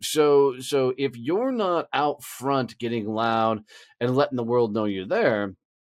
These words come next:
then it's hard to do a lot of things, especially in this day and age that we're in,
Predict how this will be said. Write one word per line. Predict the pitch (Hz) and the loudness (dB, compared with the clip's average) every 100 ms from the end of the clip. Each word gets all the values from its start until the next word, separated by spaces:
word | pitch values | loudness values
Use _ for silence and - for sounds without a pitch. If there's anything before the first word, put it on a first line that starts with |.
| _ - | _ -14
then | 135 156 160 160 | 2 4 4 2
it's | 165 | -4
hard | - - 160 185 196 175 | -6 -8 -4 0 -2 -4
to | 170 | -10
do | 135 131 135 135 | -8 -2 -2 0
a | 117 | -2
lot | 104 104 110 101 | -2 0 0 -2
of | |
things, | - 107 87 - - - - - | -8 -8 -8 -14 -20 -20 -20 -16
especially | - - 190 226 254 | -6 6 6 6 2
in | 220 | 2
this | 160 135 | 2 0
day | 139 131 | 2 2
and | 123 | 2
age | 117 117 | 2 0
that | 107 101 | -2 -6
we're | 107 113 110 | -2 0 0
in, | 107 110 104 95 | 0 0 -2 -6